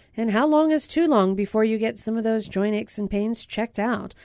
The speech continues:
Now, before the break, we were talking a little bit about what are some of the things you can do if you have maybe a pinched nerve of your neck. And we've talked about how if you don't have a muscle issue, if you don't have a sensory issue, if you check in to see your provider and your reflexes are equal,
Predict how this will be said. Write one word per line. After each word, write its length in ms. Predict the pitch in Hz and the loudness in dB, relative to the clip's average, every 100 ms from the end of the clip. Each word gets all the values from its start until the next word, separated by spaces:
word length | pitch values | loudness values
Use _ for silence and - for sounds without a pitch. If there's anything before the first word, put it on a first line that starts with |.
| - - - | -20 -20 -2
Now, 140 | 220 | 2
before 320 | 226 233 392 285 | 2 2 0 2
the 80 | |
break, 240 | 208 226 - | 4 2 4
we 80 | 202 | 2
were 80 | |
talking 380 | 196 220 214 208 | 2 0 0 0
a 40 | 202 | 2
little 160 | 196 | 2
bit 220 | 180 185 | 2 2
about 360 | 185 180 160 175 - - - | 2 0 0 -2 -8 -20 -6
what 160 | 226 233 | 2 4
are 60 | 233 | 4
some 200 | 226 220 | 2 2
of 80 | |
the 80 | 196 | 2
things 320 | 185 190 185 | 2 2 2
you 80 | 180 | -2
can 220 | 180 175 | -2 -2
do 160 | 170 165 | 0 0
if 120 | 156 | 0
you 120 | 170 | -2
have 260 | 160 160 160 - - - | -2 -2 -6 -8 -20 -2
maybe 220 | 370 339 | 2 4
a 40 | 233 | 2
pinched 380 | - 202 - | 0 -2 -2
nerve 200 | 190 185 | 2 2
of 120 | 170 160 | 2 -4
your 100 | 160 | -4
neck. 340 | 160 - - - _ _ _ _ | -4 -6 -14 -20 _ _ _ _
And 240 | 190 170 165 | -4 0 0
we've 100 | 165 | 0
talked 280 | 208 202 190 | 2 2 2
about 240 | 185 170 | 0 0
how 160 | 170 165 | -2 -2
if 120 | 160 | -4
you 80 | 160 | -4
don't 300 | 208 269 269 | 0 2 2
have 180 | 262 | 0
a 60 | 233 | 2
muscle 340 | 220 208 214 | 2 2 0
issue, 360 | 202 190 190 190 - - _ | 0 0 0 0 -2 -20 _
if 80 | - | -18
you 60 | 160 | -2
don't 220 | 233 339 | 4 4
have 100 | 359 | 4
a 80 | - | 0
sensory 500 | - 339 302 - 240 | 0 2 2 2 4
issue, 360 | 202 - 196 190 - - - | 2 2 0 0 -4 -20 -8
if 80 | |
you 60 | 196 | -6
check 320 | - 339 339 | -4 -4 0
in 100 | 359 | 2
to 60 | 330 | 2
see 220 | - 285 | 2 2
your 140 | 247 233 | 2 2
provider 480 | 226 220 214 214 | 2 2 4 4
and 100 | 196 | 2
your 80 | 180 | 2
reflexes 600 | 185 349 370 247 - 196 | 0 0 2 0 0 -2
are 80 | 180 | 0
equal, 360 | 180 - 180 | 0 0 -4